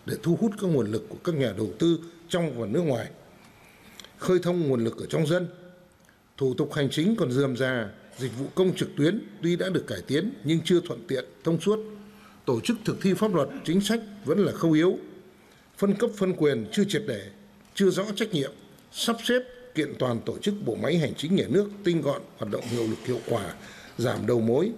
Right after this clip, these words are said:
giảm cấp trung gian còn bất cập. Một bộ phận còn cồng kềnh, chồng chéo, giữa lập pháp và hành pháp,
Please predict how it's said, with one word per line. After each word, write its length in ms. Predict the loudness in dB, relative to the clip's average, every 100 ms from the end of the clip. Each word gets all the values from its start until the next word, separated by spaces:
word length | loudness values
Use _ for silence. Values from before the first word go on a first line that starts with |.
| -4
giảm 280 | -4 -4 -2
cấp 120 | 0 0 -4
trung 180 | 0 2
gian 280 | 2 0 -2 -6
còn 140 | -6 -4
bất 140 | -6 -4
cập. 140 | -6 -6 -20 -20 -20 -20 -20 -20 -6
Một 120 | -4 2
bộ 120 | 2
phận 180 | 2 0 -2
còn 120 | -2
cồng 260 | 0 0 0
kềnh, 180 | 0 0 -4 -12 -20 -12
chồng 220 | -2 0 0
chéo, 340 | 0 0 -2 -4 -14 -20 -20 _ _ _ -20 -16 -4
giữa 340 | -2 2 2 4
lập 160 | 0 0
pháp 340 | 0 -2 -2
và 100 | -4
hành 140 | -4 -2
pháp, 240 | -2 -2